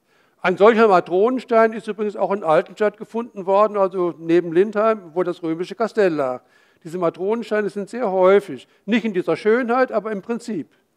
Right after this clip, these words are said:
Ja? Äh, andere Sache ist ein, hier nochmal der Baumkult der Kelten. Hier haben wir einen Stein, der gefunden worden ist unter Notre Dame. Interessant, nicht wahr? Unter einer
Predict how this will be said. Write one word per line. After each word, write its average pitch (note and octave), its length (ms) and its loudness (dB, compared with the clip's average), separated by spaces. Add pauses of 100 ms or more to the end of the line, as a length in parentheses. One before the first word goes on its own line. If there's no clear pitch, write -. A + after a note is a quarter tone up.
(160)
Ja? E3 240 -8 (2000)
Äh, F3+ 280 4 (880)
andere A3+ 380 4
Sache A#3+ 320 6
ist G#3 220 -2
ein, F3+ 240 0 (500)
hier F3 260 4
nochmal G3 280 2
der F#3+ 140 4
Baumkult F3 840 0
der C#3+ 100 0
Kelten. D3+ 640 -2 (520)
Hier F3+ 120 4
haben G#3+ 260 2
wir G3+ 160 0
einen F3 160 -4
Stein, F#3+ 380 -2
der G3+ 100 0
gefunden G3+ 500 -6
worden G3+ 220 0
ist F#3+ 100 -10
unter G#3 240 -2
Notre G3+ 340 0
Dame. G3+ 340 6 (760)
Interessant, F#3+ 560 4
nicht C#3 160 -8
wahr? G3 400 2
Unter F#3+ 320 2
einer D#3+ 400 0